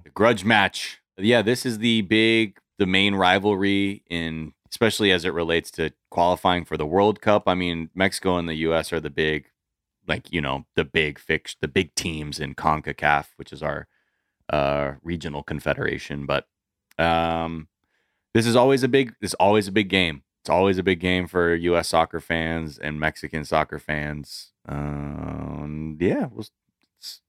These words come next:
hopefully the U-, if, you know, the U S looks a lot better to, uh, on, on track to qualify for not this coming summer's World Cup, but next winter's World Cup in Qatar.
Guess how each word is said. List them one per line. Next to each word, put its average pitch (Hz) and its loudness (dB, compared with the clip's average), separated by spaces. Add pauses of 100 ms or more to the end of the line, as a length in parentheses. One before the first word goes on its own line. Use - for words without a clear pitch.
(160)
hopefully 113 2
the 117 2
U-, 120 2
if, 117 0
you 156 4
know, 120 4
the 120 4
U 139 4
S 143 0
looks 110 -2
a 107 2
lot 98 4
better 92 4
to, 82 0 (140)
uh, 80 -2
on, 82 -4
on 90 2
track 90 2
to - -10
qualify 90 4
for 80 -2 (480)
not 123 2
this 131 2
coming 156 4
summer's 98 2
World 90 2
Cup, 98 2
but 92 2 (400)
next 135 2
winter's 101 0
World 82 -2
Cup 90 2
in 80 -2
Qatar. - 0